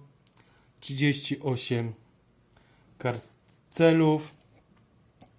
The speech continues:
cztery dwustronne plansze pomocy gracza, siedemdziesiąt pięć znaczników szaleństwa, dwadzieścia pięć w każdym z trzech kolorów.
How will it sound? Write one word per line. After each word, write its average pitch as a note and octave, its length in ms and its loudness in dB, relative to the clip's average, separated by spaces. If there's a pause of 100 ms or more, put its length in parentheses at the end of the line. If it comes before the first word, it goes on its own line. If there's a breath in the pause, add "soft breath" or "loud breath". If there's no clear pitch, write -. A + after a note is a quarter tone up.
(520 soft breath)
cztery C#3+ 360 4
dwustronne C3+ 540 0
plansze B2 360 -2
pomocy A#2 420 -4
gracza, C#3 640 2 (1500 soft breath)
siedemdziesiąt D3 480 -2
pięć C3+ 160 2
znaczników A#2+ 440 -4
szaleństwa, C#3 640 0
dwadzieścia B2 320 -4
pięć A#2 260 -6
w - 80 -20
każdym A#2 420 0
z - 40 -16
trzech - 400 -8
kolorów. C#3+ 640 2